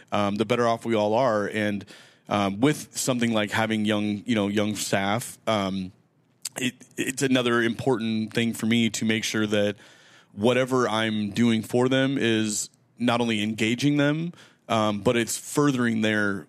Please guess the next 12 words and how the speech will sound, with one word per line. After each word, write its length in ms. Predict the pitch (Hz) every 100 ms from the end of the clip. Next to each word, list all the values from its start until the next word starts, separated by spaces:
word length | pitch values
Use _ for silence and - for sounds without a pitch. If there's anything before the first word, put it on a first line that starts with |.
| -
life 380 | 113 107 98 107
in 80 |
some 300 | 107 - 101
way. 300 | 101 85 78
So 440 | 92 - 104 101 92 - - _
you 80 | 120
go 140 | 131
through 140 | 131 131
culinary 420 | 135 139 113 107
school 400 | 101 113 107 107
and 140 | 104
you, 300 | 104 107 104